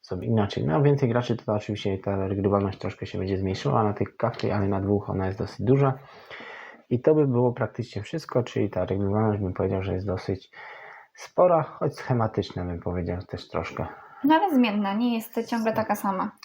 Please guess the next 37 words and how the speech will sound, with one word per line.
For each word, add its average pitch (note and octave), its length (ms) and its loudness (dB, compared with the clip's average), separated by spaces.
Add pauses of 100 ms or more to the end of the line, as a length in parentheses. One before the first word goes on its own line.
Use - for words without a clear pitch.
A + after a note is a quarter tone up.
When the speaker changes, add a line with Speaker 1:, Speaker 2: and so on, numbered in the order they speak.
(160)
Speaker 1:
Tak, F#2+ 180 4
można C3 300 2
tutaj A#2 300 2
pozmieniać B2+ 440 4
dosyć G#2+ 260 -2
dużo, D3+ 220 4 (320)
chociażby F3+ 320 4
planszę, A2+ 360 2
tak? C#3 240 4
Jest A2 220 2
dosyć, G#2 520 -4 (300)
e, G2+ 40 2
Speaker 2:
Tak, G#2 140 4
Speaker 1:
duży G#2 60 0
Speaker 2:
plansza G#2+ 180 4
jest, G#2+ 120 4
Speaker 1:
przeskok - 460 -2
Speaker 2:
tak. - 260 -6
Speaker 1:
poza G2+ 500 4
Terra G2+ 280 -4
Mystici, G2 600 -6
bo F#2+ 140 0
Terra G2+ 180 0
Mystikę G2 380 -4
mamy F#2 240 -2
stałą A2 300 2
planszę, G#2 340 0
tutaj - 240 -4
mamy F2+ 260 -2
te F2+ 180 -2 (400)
kafle, G2 300 0
które F#2 240 -2
sobie F2+ 260 -2
łączymy, G2 460 -2
troszkę - 340 -4
rotuje E2+ 360 0
to. - 140 -12